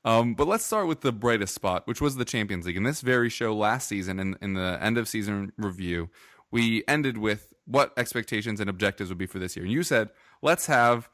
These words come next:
a good run in Europe." Hey, you did that. You did very well in the Champions League, even giving,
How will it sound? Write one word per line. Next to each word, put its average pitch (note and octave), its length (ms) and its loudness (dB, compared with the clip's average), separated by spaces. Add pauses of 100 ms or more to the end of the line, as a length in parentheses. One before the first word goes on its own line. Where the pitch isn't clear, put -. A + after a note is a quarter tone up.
(240)
a A2 80 2
good B2 460 2
run A2+ 180 6
in G#2 140 2
Europe." - 280 -2 (520)
Hey, F3+ 140 4
you D3+ 220 2
did D#3+ 280 4
that. F2 200 0
You D3+ 120 2
did D3+ 180 4
very C#3+ 400 4
well G2+ 480 4
in A2+ 120 -2
the G#2 80 0
Champions G#2 440 0
League, G2+ 180 2
even C3 260 2
giving, A#2 400 2